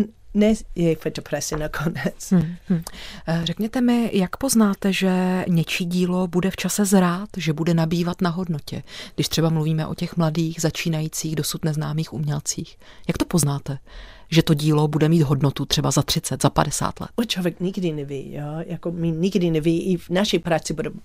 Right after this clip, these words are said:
Speaker 1: hodnotu, jako na třicet let. Můžeme jenom se snažit.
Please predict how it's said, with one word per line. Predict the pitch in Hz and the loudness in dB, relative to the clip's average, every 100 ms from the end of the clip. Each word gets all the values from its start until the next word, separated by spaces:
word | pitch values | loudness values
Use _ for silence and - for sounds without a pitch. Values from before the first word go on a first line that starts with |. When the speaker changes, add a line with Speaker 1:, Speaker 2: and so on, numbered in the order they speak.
| - | -10
Speaker 1:
hodnotu, | - 160 156 - 147 - | -4 -2 -4 -4 -8 -6
jako | 160 165 | -4 -2
na | 156 | -4
třicet | - 160 - 156 | -4 -6 -4 -4
let. | 160 - | -4 -6
Můžeme | 170 180 175 | -4 -2 -2
jenom | 160 160 160 | -2 -2 -4
se | - | -4
snažit. | 170 175 185 180 151 | -6 -2 -2 -2 -6